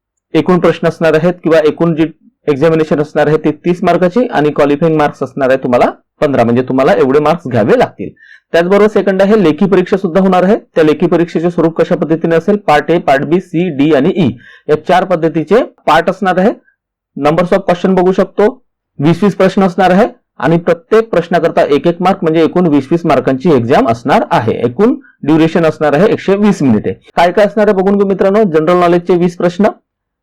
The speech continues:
knowledge of elementary mathematics त्याचे वीस प्रश्न, ॲनालिटिकल ॲप्टिट्यूडचे वीस प्रश्न, ability to observe and distinguish म्हणजे निरीक्षण आणि फरक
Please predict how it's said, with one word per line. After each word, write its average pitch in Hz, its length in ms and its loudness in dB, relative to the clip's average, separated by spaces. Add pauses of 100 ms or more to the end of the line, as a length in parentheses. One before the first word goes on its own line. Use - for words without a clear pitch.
(160)
knowledge 160 340 2
of 196 140 2 (220)
elementary 180 500 2
mathematics 175 600 0 (240)
त्याचे 156 280 0
वीस 160 220 0
प्रश्न, 196 360 0 (480)
ॲनालिटिकल 180 540 2
ॲप्टिट्यूडचे 175 540 0
वीस 185 180 -2
प्रश्न, 185 360 -4 (120)
ability 160 460 0
to 185 180 2
observe 143 400 -2
and 233 180 0 (220)
distinguish 196 360 2 (120)
म्हणजे 170 240 2
निरीक्षण 185 440 2
आणि 185 200 2 (120)
फरक 180 300 2